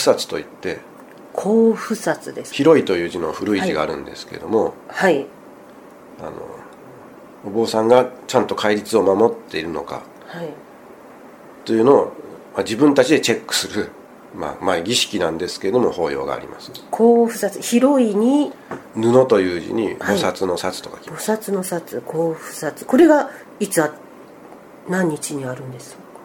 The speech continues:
Speaker 1: これはもう四月の二十六日にあったんですけどね。
Speaker 2: はい。毎年やってらっしゃる？
Speaker 1: 毎年だそうです。私も住職になって初めて参加したので。
Speaker 2: あ、今年だ。は-、
Speaker 1: はい。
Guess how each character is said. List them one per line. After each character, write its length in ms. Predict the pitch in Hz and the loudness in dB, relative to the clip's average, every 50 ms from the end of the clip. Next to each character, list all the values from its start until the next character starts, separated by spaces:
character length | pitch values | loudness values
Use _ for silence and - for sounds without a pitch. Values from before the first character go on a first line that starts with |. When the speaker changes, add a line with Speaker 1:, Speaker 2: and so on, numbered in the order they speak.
| - - - - - - - - - - - - | -20 -20 -20 -20 -20 -20 -20 -20 -20 -12 -4 2
Speaker 1:
こ 80 | - | 6
れ 60 | 185 160 | 6 6
は 60 | 117 | 6
も 220 | 101 92 85 80 - | 6 4 0 0 -2
う 40 | - - | -4 -10
四 200 | - - - 95 | -12 -10 -4 -2
月 220 | 90 80 - 117 | -2 -2 0 4
の 240 | 131 123 104 - - | 6 6 6 6 2
二 140 | 101 95 95 | -2 -6 -6
十 380 | 78 82 78 76 76 82 - - - - - - - - - - - - - - | -6 -6 -6 -6 -8 -8 -10 -14 -18 -20 -20 -20 -20 -20 -20 -20 -20 -20 -8 -6
六 220 | 107 98 - 98 | -6 -6 -4 -6
日 200 | 95 92 - - | -6 -6 -6 -8
に 80 | 76 73 | -8 -10
あ 40 | |
っ 40 | 71 | -8
た 120 | - - - | -10 -12 -12
ん 80 | - | -12
で 80 | - - | -14 -16
す 80 | - | -18
け 80 | - - | -18 -16
ど 80 | - 92 | -16 -14
ね。 160 | 98 120 131 - - - - - - - - - | -14 -16 -16 -18 -20 -20 -20 -20 -20 -20 -20 -14
Speaker 2:
は 140 | - - 190 | -8 -6 -4
い。 100 | 160 - - - - - - - - - | -4 -4 -8 -12 -20 -20 -20 -20 -4 2
毎 260 | 208 233 247 240 240 | 4 4 6 4 4
年 320 | - 269 254 - 160 156 | 0 -2 -2 -2 -2 -2
や 140 | 147 135 143 | -2 -2 -2
っ 20 | 147 | -4
て 160 | - - 147 | -6 -6 -6
ら 120 | 139 139 | -6 -8
っ 40 | 135 | -10
し 160 | - - - | -12 -10 -10
ゃ 60 | 135 | -10
る？ 60 | 127 123 123 - - - - - - - - - - - - - - - - - | -10 -12 -14 -16 -20 -20 -20 -20 -20 -20 -20 -20 -20 -20 -20 -20 -20 -18 -10 -4
Speaker 1:
毎 160 | 98 104 104 | -4 -2 -2
年 240 | - 95 - - 78 | -2 -2 -2 -2 -4
だ 80 | 78 | -6
そ 180 | - - 76 69 | -8 -8 -10 -12
う 40 | - | -12
で 60 | - | -12
す。 140 | - - - | -14 -14 -8
私 240 | - - - - | -6 -2 0 0
も 220 | 120 95 78 - - - - - - - - - - - - - - - | 2 2 0 -2 -4 -8 -18 -20 -20 -20 -20 -20 -20 -20 -20 -20 -18 -8
住 100 | 104 107 | -6 -6
職 100 | 101 - | -4 -2
に 60 | 90 82 | -4 -4
な 40 | |
っ 20 | 78 | -4
て 60 | - | -4
初 160 | - - - | -6 -4 -4
め 100 | 92 80 | -4 -4
て 220 | - - 69 65 - - - - - - - - - | -4 -6 -8 -10 -10 -14 -20 -20 -20 -20 -20 -20 -10
参 220 | - - 76 71 | -6 -6 -6 -4
加 100 | - 71 | -6 -10
し 60 | - | -10
た 100 | - - | -10 -12
の 140 | 71 71 - | -12 -12 -12
で。 80 | - - | -10 -8
Speaker 2:
あ、 80 | - - | -4 -4
今 100 | - 185 | 0 0
年 220 | 202 185 - - | 0 0 0 0
だ。 100 | 185 170 | 0 -2
は-、 260 | 165 - - - - - - | -2 -2 -4 -8 -10 -10 -8
Speaker 1:
は 120 | - 85 | -8 -8
い。 140 | 85 73 | -8 -8